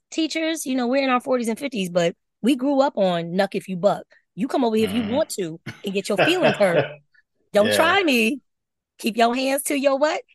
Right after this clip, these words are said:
Speaker 1: To yourself. Okay.
Speaker 2: <laughs> So here's my question. You know, when I was a kid in high school and things like that, so I'm in my thirties. Um, what, what surprised me nowadays is that most schools,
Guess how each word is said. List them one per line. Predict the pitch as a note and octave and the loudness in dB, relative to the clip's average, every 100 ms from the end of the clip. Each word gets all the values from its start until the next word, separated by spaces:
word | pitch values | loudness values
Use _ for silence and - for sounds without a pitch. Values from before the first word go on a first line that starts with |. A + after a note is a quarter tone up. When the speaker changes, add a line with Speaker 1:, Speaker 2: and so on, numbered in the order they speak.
| - | -8
Speaker 1:
To | G#4+ | 0
yourself. | A4+ A#4 A4+ A#4 A4+ G#4+ G#4 G#4 - - | 2 0 -2 -2 -2 -2 -2 -4 -6 -10
Okay. | - F4+ - D#4 C#4+ - - | -10 -8 -6 -4 -4 -6 -4
Speaker 2:
<laughs> | A3+ - - - - - - | -4 -4 -8 -20 -20 -20 -4
So | F#3+ F3+ E3+ | 4 4 6
here's | A#3+ D#3+ | 4 6
my | D#3+ | 4
question. | D#3+ C3 A2 - C3 | 4 2 2 0 0
You | |
know, | D3 C3+ | 2 2
when | A2+ | 4
I | G#3 | 4
was | B3+ D3+ | 4 2
a | - | -4
kid | - A#2+ A2+ A2 | -6 -4 -2 -4
in | G#2+ | -8
high | F#2+ A#2 A2 | -6 -6 -6
school | - A#2+ A2 G#2+ G#2+ - | -6 -2 0 0 -2 -8
and | G2+ | -8
things | A2 G#2+ G#2+ | -8 -6 -6
like | G#2 | -4
that, | - - | -6 -2
so | C3 | 2
I'm | E3 | 2
in | C#3 B2+ | 2 0
my | G2+ F#2+ - | 0 -2 -4
thirties. | G#2 G2 F#2 - - - _ _ - | -4 -4 -8 -12 -14 -18 _ _ 2
Um, | A#2+ G#2+ F#2+ F2+ F2 _ | 4 4 2 -2 -8 _
what, | A#2+ C#3 D3 | -2 -2 0
what | E3 | 0
surprised | F3 C#3 - G3+ G#3 C3 | 0 -4 -2 -2 0 0
me | C3+ C#3 | 0 0
nowadays | A2+ C3 A#2+ G#2 G#2 G2 | 2 4 2 0 -4 -6
is | G2+ | -6
that | G#2+ G2+ | -4 -2
most | G#2+ D#3 - | 0 -2 -4
schools, | - A#2 C3+ C#3+ D3+ | -8 -2 2 2 0